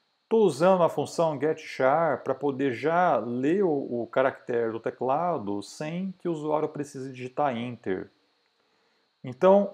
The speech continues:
enquanto o usuário digitar valores ou caracteres que sejam diferentes do Enter,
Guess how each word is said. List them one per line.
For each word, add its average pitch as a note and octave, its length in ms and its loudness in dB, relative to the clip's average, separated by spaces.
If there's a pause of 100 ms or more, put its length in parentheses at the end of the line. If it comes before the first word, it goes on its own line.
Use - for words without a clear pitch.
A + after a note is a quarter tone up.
enquanto G#3 720 4
o A#2+ 280 2
usuário C3 580 4
digitar A#2 480 2
valores A#2+ 960 0
ou A#2 200 0
caracteres C3 840 0
que - 80 -10
sejam A2 420 -6
diferentes C#3+ 1120 -4
do G#2+ 240 -4
Enter, A2 640 -4